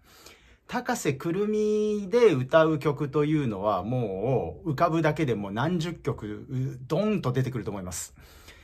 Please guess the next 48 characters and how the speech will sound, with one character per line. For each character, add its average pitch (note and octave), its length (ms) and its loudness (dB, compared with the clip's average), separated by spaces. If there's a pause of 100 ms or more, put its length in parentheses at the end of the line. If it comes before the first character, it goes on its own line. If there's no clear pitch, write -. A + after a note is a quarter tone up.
(200)
で、 F#3 120 -8
こ - 80 -10
こ A#3 120 0
に B3+ 120 -2
対 B3+ 200 0
し B3 60 -8
て G3+ 100 -2
の G#3+ 140 -2
期 - 100 -12
待 E3 220 2
と E3 100 -2
い E3 80 4
う E3 60 4
の C#3 60 0
も A2+ 100 0
あ G#2+ 60 0
り G#2+ 80 -2
ま A2+ 100 -2
す - 100 -10
し、 A#2 280 -4
リ C#3+ 160 -2
ク D#4 120 0
エ F4+ 80 0
ス F4 120 -6
ト E3+ 120 2
を C#3 60 2
か D3+ 120 -6
な D3 100 0
り - 80 -4
聞 D3 160 -4
い C3+ 40 -6
て C#3 120 -2
く C#3 100 -4
れ C3+ 80 0
る C3 80 -4
シ C3 160 -6
ス C3 80 -4
テ C3+ 100 -4
ム G#2+ 100 -4
と G2 120 -6
い G2+ 60 -6
う G2 40 -10
こ G#2+ 120 -6
と G#2+ 100 -8
で G2+ 80 -10
す F2 100 -14
か G2+ 120 -6
ら、 C#3+ 280 2